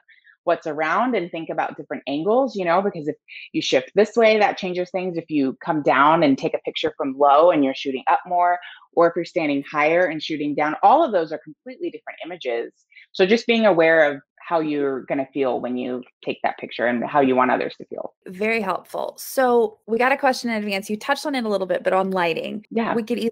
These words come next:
Speaker 2: spend an entire episode talking about lighting because it's, it's a big topic in photography. But, uh, Sin asked us on Twitter, "I live in Canada where we have a lot of overcast days in winter.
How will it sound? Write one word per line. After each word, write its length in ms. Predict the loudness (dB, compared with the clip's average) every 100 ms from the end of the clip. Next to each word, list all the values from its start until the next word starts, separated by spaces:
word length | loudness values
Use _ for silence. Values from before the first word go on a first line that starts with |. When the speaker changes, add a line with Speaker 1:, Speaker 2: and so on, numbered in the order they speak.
| -4
Speaker 2:
spend 220 | -2 0
an 80 | 2
entire 260 | 0 4 4
episode 300 | 2 -2 0
talking 340 | 0 0 0
about 220 | 2 2
lighting 300 | 0 -2 -6
because 260 | -12 -14 -12
it's, 280 | -12 -14 -18
it's 140 | -14 0
a 40 |
big 200 | 0 2
topic 400 | 2 2 2 0
in 100 | -2
photography. 560 | -2 -2 0 0 -2 -2
But, 320 | 0 0 0
uh, 100 | -2
Sin 380 | 0 0 2 4
asked 240 | 4 2 -2
us 100 | -2
on 100 | 0
Twitter, 240 | 0 2
"I 100 | 2
live 180 | 2 0
in 80 | 0
Canada 340 | 0 2 2
where 120 | 2
we 100 | -2
have 140 | -4 -2
a 40 |
lot 180 | 0 2
of 80 | 2
overcast 520 | 0 -2 -4 -8 -8
days 180 | -10 -8
in 140 | -6
winter. 360 | -6 -4 -6